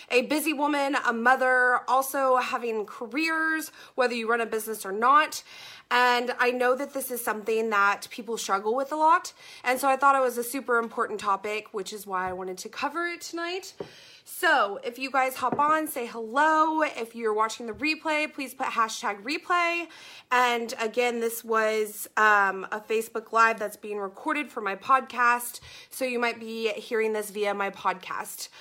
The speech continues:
which, by the way, you guys, um, drops next month, and I'm super duper excited. Um, if you wanna hear more details below, just let me know in the comments, and I can drop the link to sign up to hear more information.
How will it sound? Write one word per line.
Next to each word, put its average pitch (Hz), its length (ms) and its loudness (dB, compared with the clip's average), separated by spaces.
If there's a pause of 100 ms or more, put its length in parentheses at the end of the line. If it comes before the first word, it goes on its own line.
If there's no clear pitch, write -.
(260)
which, 233 420 4
by 294 260 10
the 359 100 4
way, 277 160 4
you 208 160 -6
guys, 190 560 -2 (360)
um, 220 420 8 (120)
drops 220 440 2
next 220 280 -4
month, 196 260 -2
and 196 120 -4
I'm 202 140 0
super 311 480 -2
duper 226 280 -2
excited. 196 560 -2 (180)
Um, 214 280 6
if 196 120 -8
you 220 100 -6
wanna 220 160 0
hear 226 200 -6
more 208 160 -2
details 202 380 -8
below, 190 520 0 (220)
just 254 220 -2
let 254 80 2
me 254 80 2
know 233 160 2
in 214 60 0
the 202 80 -2
comments, 202 500 -2
and 208 120 -6
I 202 100 -2
can 208 200 -10
drop 196 280 0
the 196 80 -8
link 254 380 -4 (260)
to 240 80 -10
sign 214 260 0
up 208 120 -4
to 220 100 -8
hear 202 240 -6
more 190 180 -6
information. 185 680 -10